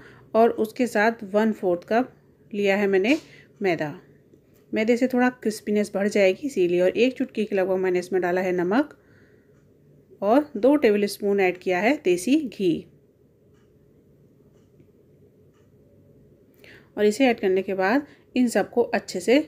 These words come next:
मिक्स कर लेंगे। आटे में घी अच्छे से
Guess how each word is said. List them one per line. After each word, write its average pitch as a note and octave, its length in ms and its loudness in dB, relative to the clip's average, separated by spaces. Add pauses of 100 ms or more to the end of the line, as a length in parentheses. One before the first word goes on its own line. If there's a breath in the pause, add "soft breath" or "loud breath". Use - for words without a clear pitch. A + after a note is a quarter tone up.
(120)
मिक्स G3 280 -2
कर F#3+ 180 -2
लेंगे। F#3+ 340 0 (4000 soft breath)
आटे F#3+ 280 0
में G#3 140 2
घी G#3+ 160 -2
अच्छे G#3 260 -4
से B3 260 0